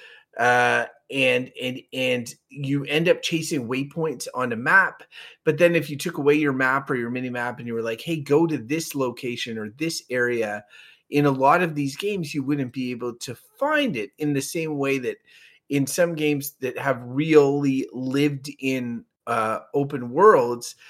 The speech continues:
you, you remember that hill and you know where, where things are and you have a good sense of, of the area. Like, I remember the Grand, Grand Theft Auto three Vice City. I, uh, I knew those cities by heart.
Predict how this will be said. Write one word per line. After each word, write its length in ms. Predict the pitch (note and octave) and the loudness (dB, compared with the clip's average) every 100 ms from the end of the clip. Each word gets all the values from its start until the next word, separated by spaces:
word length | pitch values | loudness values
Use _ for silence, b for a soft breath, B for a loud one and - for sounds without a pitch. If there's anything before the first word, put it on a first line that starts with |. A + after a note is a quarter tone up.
| B B - | B B -6
you, 300 | D3+ D3+ C#3+ | -4 -4 -6
you 300 | C#3 C3+ B2+ _ | -4 -4 -4 _
remember 480 | C#3 D3 E3 F#3+ F3+ | -4 0 4 4 4
that 240 | D3+ C3 - | 4 0 0
hill 420 | G#3 G#3+ E3+ C#3 | 6 6 8 4
and 160 | A#2+ | 0
you 80 | B2 | -2
know 320 | C#3 E3+ E3+ | 2 6 6
where, 360 | D3 D3 C#3+ C#3 - | 6 6 6 4 0
where 200 | C3+ C3 | -2 -2
things 380 | - C#3+ B2+ F3 | -2 -4 -2 2
are 180 | F3 | 4
and 100 | C#3+ | 4
you 80 | C3+ | 2
have 140 | C3 A#2+ | 0 -2
a 60 | |
good 320 | A2 E3 D3+ | -2 0 0
sense 440 | - D3+ C3+ - - _ | -2 -6 -6 -8 -14 _
of, 360 | - A#2+ A2+ A2 _ b b b b - | -4 -2 -2 -6 _ b b b b 2
of 200 | C3 A#2+ | 2 0
the 140 | B2 C3+ | -10 -2
area. 480 | G3 A#3+ D#3+ A#2 | 2 4 4 2
Like, 200 | A2+ A#2+ | -2 0
I 100 | D3+ | 4
remember 360 | F#3+ F#3+ E3 D#3 | 6 6 4 4
the 140 | C#3 | 0
Grand, 420 | C3 C3 D3 C#3 C#3 | -2 0 2 2 -2
Grand 220 | C#3+ C#3 | -4 -4
Theft 180 | C3 C#3 | -4 -2
Auto 240 | C3 A#2 | 0 -2
three 400 | - E3 E3+ E3+ | -6 -2 2 2
Vice 320 | B2+ C3 B2+ | 0 -2 -2
City. 540 | - E3+ D#3+ C3+ A#2 b b b b _ - | -2 2 4 2 0 b b b b _ 0
I, 220 | D#3+ - - A#2 A#2 - | 2 2 -4 -14 -14 -8
uh, 360 | C3 C#3 C3 A#2+ - _ _ _ - | -2 0 0 -2 -8 _ _ _ 0
I 200 | E3+ A3+ | 4 6
knew 240 | F#3 F#3 | 6 4
those 280 | G#3+ C#3+ C#3 | 6 4 4
cities 360 | - D3 B2+ A#2 | 0 0 0 -4
by 320 | - C3+ C#3 | 2 4 4
heart. 400 | G#2 C3+ A#2+ A2+ | 4 2 0 0